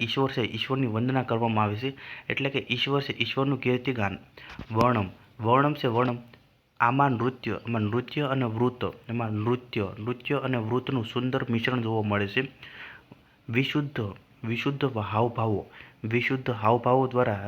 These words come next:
રસ છે, રસની અભિવ્યક્તિ થાય છે. આ ભરતનાટ્યમની સૌથી અઘરી, અઘરી નૃત્ય કૃતિ છે. વર્ણમ છે, વર્ણમમાં કલાકારની કલા સાધનાની કસોટી થાય છે. પદમ અને જાવળી, પદમ, પદમ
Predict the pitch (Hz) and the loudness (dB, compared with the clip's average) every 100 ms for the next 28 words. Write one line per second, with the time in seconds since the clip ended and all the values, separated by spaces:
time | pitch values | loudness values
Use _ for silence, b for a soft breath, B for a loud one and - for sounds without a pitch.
0 | 104 131 139 - 123 104 117 139 123 113 | -2 -2 -4 -2 0 0 0 -2 -4 -4
1 | 120 120 131 135 113 107 101 95 - B | -4 -2 -2 -2 -2 -2 -2 -6 -10 B
2 | B B B 127 135 120 127 127 127 139 | B B B 0 0 0 0 0 -2 0
3 | 127 113 123 131 131 135 - 117 131 113 | 0 0 2 0 0 -4 -2 0 2 0
4 | - - 113 131 117 117 - 123 117 117 | -2 -2 0 0 0 -2 -2 -4 -4 -4
5 | 104 - 87 - B B B 110 113 139 | -6 -6 -10 -12 B B B 0 4 4
6 | 147 - 117 110 127 135 123 107 123 127 | 2 0 0 2 2 2 0 0 0 0
7 | 123 131 135 135 139 - - 117 127 123 | 2 2 2 0 -2 -8 -2 2 2 2
8 | 120 120 131 135 131 110 123 120 113 107 | 0 2 0 0 0 -2 -2 -4 -6 -4
9 | 98 95 - 107 - B B B - 123 | -4 -4 -8 -10 -14 B B B 0 4
10 | 139 143 131 120 110 110 113 101 87 - | 4 2 0 -2 0 0 2 0 -4 -16
11 | B B B - 117 120 117 107 95 - | B B B 2 4 4 2 0 -2 -2
12 | 117 135 139 | 2 2 0